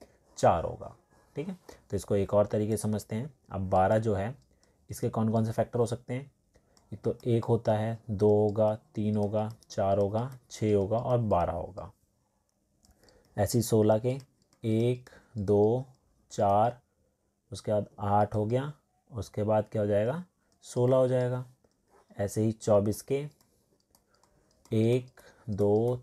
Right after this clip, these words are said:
तीन, चार, छः, आठ, बारह और चौबीस, ठीक है, बारह और चौबीस हो गया।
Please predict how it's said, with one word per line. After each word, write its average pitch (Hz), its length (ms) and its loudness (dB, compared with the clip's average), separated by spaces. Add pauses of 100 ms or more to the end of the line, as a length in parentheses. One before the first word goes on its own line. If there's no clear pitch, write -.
(280)
तीन, 113 540 -4 (220)
चार, 101 500 0 (800)
छः, 113 460 -2 (480)
आठ, 110 500 -2 (840)
बारह 98 480 0
और 139 260 -4 (120)
चौबीस, - 600 -2 (320)
ठीक 131 140 -6
है, 156 120 -10 (680)
बारह 104 200 2
और 117 100 4
चौबीस 135 360 0
हो 139 80 0
गया। 147 160 -6